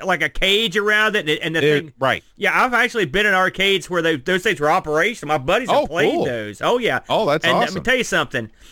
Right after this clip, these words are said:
Speaker 1: They jerk you around, man. Oh, they're, they're pretty crazy. But the problem with those things is every arcade I went to,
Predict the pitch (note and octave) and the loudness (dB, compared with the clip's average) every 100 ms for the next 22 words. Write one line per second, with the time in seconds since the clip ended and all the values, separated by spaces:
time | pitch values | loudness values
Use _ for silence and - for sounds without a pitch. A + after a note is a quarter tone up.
0 | - - B2+ D#3+ A#3 F#3 - F#3 G#3 - | -20 -20 -4 -2 0 -4 -2 0 0 -2
1 | G#3 F3 E3+ A#3+ G#3 B2 C3 C3 B2+ C3+ | -2 0 2 2 0 -2 -4 -4 -6 -6
2 | E3 E3 E3 G3 D#3 A3+ - D4 D#3+ A#3 | -4 0 2 0 0 -2 -2 -6 -2 -2
3 | G#3+ E3+ E3 - G3 C4 D4 B3+ D3+ C3+ | -2 -6 -8 0 2 2 0 -2 0 0
4 | - B2+ A#2+ E3+ D3 F#3 C#4 B3+ G#3 G#3+ | -2 -4 -4 -4 -2 -2 0 -2 0 0
5 | G3 D3+ D#3+ G3 F#3+ G3+ G3+ | 0 0 0 -2 -2 0 0